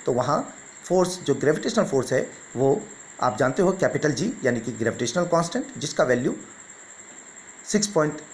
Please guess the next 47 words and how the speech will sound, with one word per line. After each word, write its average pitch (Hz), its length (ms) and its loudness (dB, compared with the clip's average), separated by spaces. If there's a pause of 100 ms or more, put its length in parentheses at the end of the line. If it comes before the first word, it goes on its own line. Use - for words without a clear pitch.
(120)
six - 200 -6
seven 131 360 0
into 135 160 -2
ten 135 200 0
power 127 160 2
minus 113 240 0
eleven 143 240 2
के 170 60 0
बराबर 160 280 4
होता 190 200 0
है, 220 240 0 (140)
और 185 120 4
वहाँ 143 200 2
पर - 280 0
एम 147 100 4
वन 277 160 6
एम 170 100 6
टू 131 140 2
by 123 140 4
आर 110 180 0
स्क्वायर 104 240 -6
होता 95 180 -8
है, 143 120 -4
क्योंकि 165 200 -4
वहाँ 123 140 0
mass 107 260 0
के 135 100 -4
बारे 98 180 -4
में 123 100 -4
बात - 180 -2
होती - 180 -14
है। - 60 -18 (2000)
अब 214 120 4
आते 196 200 4
हैं 196 320 2
इसके - 180 0
next 156 300 0
concept, 143 440 0
intensity 123 480 0
पे। - 300 -16 (680)
The 151 160 2
intensity 214 400 4
of 240 60 2
electric 170 360 0
field 180 240 0
at 139 120 2
any 170 180 4